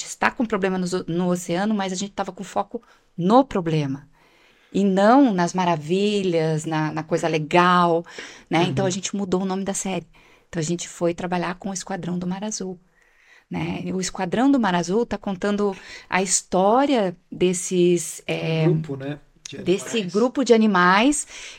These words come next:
Speaker 1: que mora ao redor de uma ilha que tem todos os biomas da Terra. É um lugar onde você encontra todos os oceanos,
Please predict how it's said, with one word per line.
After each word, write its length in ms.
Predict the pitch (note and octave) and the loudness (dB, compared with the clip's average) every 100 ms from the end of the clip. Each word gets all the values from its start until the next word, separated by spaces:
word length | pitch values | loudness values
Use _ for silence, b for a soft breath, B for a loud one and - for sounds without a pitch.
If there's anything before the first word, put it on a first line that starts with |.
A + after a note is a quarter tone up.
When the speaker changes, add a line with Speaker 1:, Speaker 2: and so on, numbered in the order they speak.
| B | B
Speaker 1:
que 140 | - A3 | -4 0
mora 380 | G3+ G3+ G#3+ | 4 6 6
ao 80 | G3+ | 4
redor 560 | G3 G#3+ F3+ F#3 G#3 A#3+ | 2 -2 0 2 2 2
de 120 | A#3 | 2
uma 220 | A3 G3 | 2 2
ilha 380 | F3+ F#3+ A#3 B3 | 0 0 0 -2
que 100 | - | -4
tem 200 | - A3 | -4 -2
todos 440 | G#3 B3+ B3 A#3+ | 0 -2 0 -4
os 140 | A#3+ A3 | -4 -6
biomas 540 | G#3 G#3+ A3 A#3 A#3 | -2 -2 0 -2 -2
da 140 | A3+ A3+ | -4 -4
Terra. 520 | G#3 G3 F#3 F3+ F3 b b b b b _ | -4 -4 -6 -10 -14 b b b b b _
É 80 | F#3+ | -2
um 60 | G3+ | 0
lugar 360 | G#3+ G3 G#3+ | 0 0 0
onde 520 | B3 C4+ C4 C4 B3 A3 | 2 2 4 2 2 -2
você 360 | G3+ A3 A3+ A3 A3 | -4 -4 -4 -4 -4
encontra 800 | G#3+ A3 A3 G#3 G#3+ - F#3+ F3 | -2 0 2 2 0 -2 -2 -2
todos 440 | F3 F#3+ G#3 A3 F3+ | -2 -2 -2 -2 -6
os 180 | E3 | -8
oceanos, 1000 | F3 - F3 F3+ F#3 G#3 G#3+ A3 G#3+ - | -6 -4 -2 2 2 2 2 0 0 -2